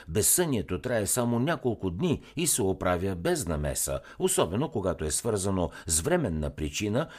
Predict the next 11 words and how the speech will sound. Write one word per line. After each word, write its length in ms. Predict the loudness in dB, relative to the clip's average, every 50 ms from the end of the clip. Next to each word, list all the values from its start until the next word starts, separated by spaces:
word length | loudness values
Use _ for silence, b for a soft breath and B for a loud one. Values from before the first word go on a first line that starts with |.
| B B
като 220 | 0 0 2 2
например 480 | 0 0 0 0 0 0 2 2 0 0
стрес 440 | 0 -2 0 0 0 0 0 0
от 180 | -2 -4 -6 -6
предстоящо 720 | -8 -8 -6 -6 -4 -2 -2 0 0 -2 -2 -4 -4 -2
важно 340 | 0 0 0 -2 -2 -4 -4
събитие, 680 | -4 -4 -4 -2 -2 -2 -2 0 0 0 2 0 0 B B B B
болезнено 640 | B 2 4 6 6 6 4 2 0 0 -2 -2 -2
преживяване 760 | -2 -4 -2 -2 0 0 0 0 0 0 0 0 0 0 -2 -2 B B B B
или 340 | 2 2 4 4 4 2 2
полети 600 | 0 0 2 4 4 4 4 2 2 0 -2 -2